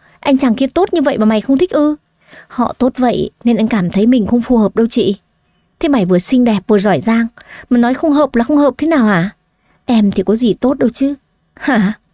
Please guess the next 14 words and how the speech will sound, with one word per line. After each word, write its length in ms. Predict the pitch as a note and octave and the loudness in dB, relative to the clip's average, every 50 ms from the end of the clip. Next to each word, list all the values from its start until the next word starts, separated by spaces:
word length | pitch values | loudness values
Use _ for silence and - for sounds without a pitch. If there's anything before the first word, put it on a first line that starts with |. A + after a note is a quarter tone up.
| _ _ _ _ _ - - - - | _ _ _ _ _ -20 -20 -20 -14
Hay, 360 | - - C4+ B3 A#3+ A#3 A3 - - - _ _ _ _ _ _ _ _ - - _ | -6 -4 -2 0 0 0 -2 -4 -8 -14 _ _ _ _ _ _ _ _ -20 -16 _
hay 160 | - D4 C4+ | -2 0 2
mày 160 | B3+ B3+ A3 | 2 2 0
không 180 | G#3+ C4+ C4+ C4 | 0 0 0 0
thích 120 | F#4+ F#4 | 0 0
con 120 | - D4+ | 0 -2
trai?" 380 | C4 - D#4+ C#4+ C#4 C#4+ C#4 - - _ _ _ _ _ _ _ _ _ _ | -2 0 0 0 0 0 -2 -4 -10 _ _ _ _ _ _ _ _ _ _
"Có 100 | - G3+ | -2 0
lẽ 180 | G3 - - G#3 | 0 0 -2 -4
thế 220 | - - G#3 G#3 A#3 | -4 -2 -2 -2 0
chị 140 | - - B3+ | 0 -2 -2
ạ." 280 | - - D#3+ - - _ _ _ _ _ _ - - - - - - - _ | -2 -4 -6 -8 -14 _ _ _ _ _ _ -20 -20 -20 -20 -20 -20 -16 _
Chị 180 | - - G#3 | -4 -4 -2
Lan 240 | - F#3+ G3+ G#3 G#3 | -2 -2 -2 -2 -4